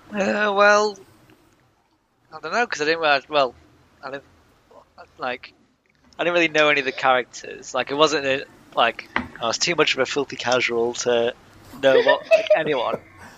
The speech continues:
Speaker 1: So it's hard to say, like, I can't really say, "Oh, it worked together as a film," 'cause it's like, at the end of the film, I was like, "I still don't know who any of these people are." They're just Scarlett Johansson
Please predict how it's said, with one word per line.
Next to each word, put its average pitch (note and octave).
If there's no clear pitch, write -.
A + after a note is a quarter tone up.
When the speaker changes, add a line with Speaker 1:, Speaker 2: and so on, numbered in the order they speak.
Speaker 1:
So E3+
it's D#3+
hard G3+
to -
say, F#3
like, D#3+
I -
can't -
really F3
say, D3
"Oh, D3
it C3
worked C3+
together C3
as A2+
a A2+
film," B2
'cause -
it's C3
like, C#3
at D3
the D#3
end E3+
of -
the -
film, D#3
I -
was B2
like, B2+
"I -
still A#3
don't D#3
know B2+
who C3+
any C#3
of B2+
these B2
people A#2
are." A#2
They're B2+
just C3+
Scarlett F3+
Johansson C#3